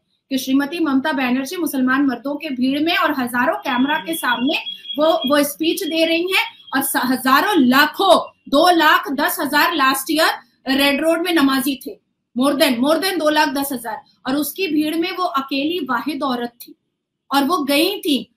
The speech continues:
और शाही इमाम उनके बगल में खड़े हुए थे। आप continue photos, photos दिखा रही हैं अपने screen पर।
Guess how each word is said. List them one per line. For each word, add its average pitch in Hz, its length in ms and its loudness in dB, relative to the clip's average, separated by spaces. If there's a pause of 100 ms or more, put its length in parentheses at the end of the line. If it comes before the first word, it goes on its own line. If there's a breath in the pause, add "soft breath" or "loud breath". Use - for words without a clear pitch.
(120)
और 269 60 0
शाही 277 360 0
इमाम 320 380 4
उनके 381 260 -6
बगल 349 300 0
में 359 120 -6
खड़े 311 260 0
हुए 285 340 -2
थे। 202 160 -14 (240 soft breath)
आप 254 180 -4
continue 330 720 0 (140)
photos, 294 440 0
photos 320 280 -4
दिखा 294 320 -2
रही 415 180 -6
हैं 392 100 -2
अपने 359 220 -4
screen 330 380 2
पर। 262 140 0